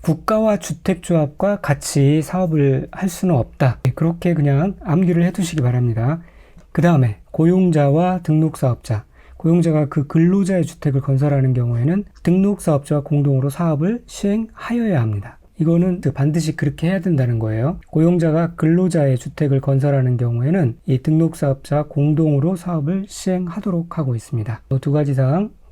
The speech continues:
꼭 알아두시고요. 그 다음에 이제 주택조합의 종류에 대해서 알아보도록 할게요. 주택조합의 종류에는 지직리, 지직리, 지역주택조합,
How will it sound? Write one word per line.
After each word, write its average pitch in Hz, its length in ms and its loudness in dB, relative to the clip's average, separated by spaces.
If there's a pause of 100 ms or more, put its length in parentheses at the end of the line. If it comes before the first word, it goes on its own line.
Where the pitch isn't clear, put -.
(100)
꼭 147 220 -6
알아두시고요. 139 760 -2 (560)
그 160 80 -2
다음에 131 280 4
이제 120 140 2
주택조합의 175 760 -2
종류에 165 420 4
대해서 135 440 0
알아보도록 131 400 0
할게요. 131 540 -2 (100)
주택조합의 190 720 -2
종류에는 156 640 0 (400)
지직리, 175 1200 2 (120)
지직리, 147 540 0
지역주택조합, 160 960 -2